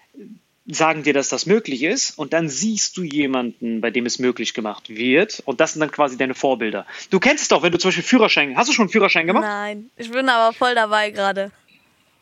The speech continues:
Speaker 1: Genau, und dann weißt du ja, also stell dir mal vor, du wüsstest nicht, wer Auto fährt.
Speaker 2: Mhm.
Speaker 1: Und du würdest diese Führerschein, diesen riesen Batzen sehen von Sachen, die du lernen musst, diese ganzen Regeln, dann würdest du ja auch denken, "Boah, das schaffe ich niemals, das ist viel zu viel zu lernen." Und dann stehst du so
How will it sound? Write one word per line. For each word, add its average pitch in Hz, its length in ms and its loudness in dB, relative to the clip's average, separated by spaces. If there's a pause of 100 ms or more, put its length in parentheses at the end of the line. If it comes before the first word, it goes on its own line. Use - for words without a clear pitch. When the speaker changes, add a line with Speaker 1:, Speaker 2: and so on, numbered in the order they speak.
(180)
Speaker 1:
Genau, 190 380 6
und 147 60 -4
dann 170 120 2
weißt 190 240 2
du 208 60 -4
ja, 175 140 4
also 156 120 0
stell 214 200 2
dir 240 80 2
mal 220 120 2
vor, 220 220 2
du 156 140 -8
wüsstest - 400 -2
nicht, - 400 -4
wer 151 340 2
Auto 160 240 2
fährt. 127 400 -2 (220)
Speaker 2:
Mhm. 233 80 -8
Speaker 1:
Und 143 180 -2
du 139 80 -6
würdest 165 240 0
diese 143 160 -4
Führerschein, 170 540 4
diesen 135 180 -4
riesen 160 460 -2
Batzen 170 380 0
sehen 147 200 2
von 143 180 -4
Sachen, 160 220 0
die 143 80 -2
du 135 80 0
lernen 147 320 0
musst, 143 300 -4
diese 135 120 -6
ganzen 143 280 -4
Regeln, 165 480 0 (260)
dann 139 160 -4
würdest 160 220 -2
du - 20 4
ja 151 120 4
auch 156 120 0
denken, 135 320 -2
"Boah, 139 140 2
das 127 100 -4
schaffe 143 160 -2
ich 131 100 -6
niemals, 143 460 -2
das 139 140 -2
ist 117 60 -8
viel 160 120 -6
zu - 100 -8
viel 147 160 -6
zu - 140 -4
lernen." 156 340 0 (300)
Und 131 140 -6
dann 151 100 -2
stehst 196 340 2
du 175 60 -4
so 165 300 2